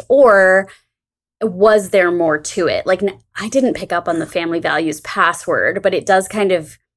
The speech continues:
make me think that this was perhaps on the cutting room floor, like, more of a, um, what happened when this, like, wild woman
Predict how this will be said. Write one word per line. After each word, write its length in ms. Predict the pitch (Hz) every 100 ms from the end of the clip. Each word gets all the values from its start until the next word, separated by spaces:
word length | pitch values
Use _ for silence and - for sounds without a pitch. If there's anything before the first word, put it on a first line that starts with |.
| _ _
make 280 | - 196 180
me 100 | 180
think 360 | 175 - 165 156
that 240 | - -
this 260 | 175 160 -
was 560 | 170 160 156 151 - -
perhaps 840 | - 156 - 160 185 - - - -
on 180 | 226
the 60 | 233
cutting 280 | 226 240 240
room 240 | 240 247
floor, 480 | 240 247 233 240 247
like, 200 | 214 165
more 360 | 196 175 175 185
of 120 | 180
a, 460 | 175 165 165 156 165 - - - _
um, 580 | 185 175 165 170 160 - _ _ _ _ _
what 340 | 165 156 185
happened 580 | - - 175 - 180 170
when 220 | 165 165
this, 180 | 165 160
like, 160 | 165 156
wild 580 | 170 165 156 156 175 -
woman 460 | 160 156 160 156